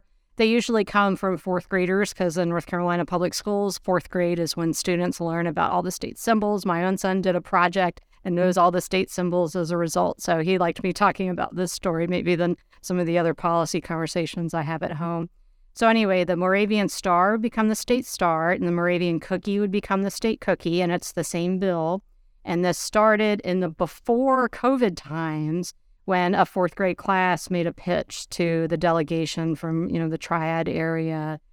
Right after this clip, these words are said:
uh, that the state cookie could be the Moravian cookie. And so I interviewed the teacher who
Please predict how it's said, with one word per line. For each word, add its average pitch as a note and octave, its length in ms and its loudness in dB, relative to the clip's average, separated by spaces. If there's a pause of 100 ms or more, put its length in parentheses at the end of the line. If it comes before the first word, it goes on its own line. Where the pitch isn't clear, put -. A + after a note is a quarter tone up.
(280)
uh, E3 200 2
that E3 200 0
the E3+ 80 0
state F3+ 320 0
cookie E3+ 480 -2
could D#3+ 240 -4
be D#3+ 380 -4
the D#3 120 -6
Moravian D#3 680 -2
cookie. - 400 -6
And D3 120 -2
so F#3 120 0
I F3+ 100 4
interviewed F#3+ 400 0
the F3+ 80 -2
teacher A#3+ 540 2
who E3+ 280 0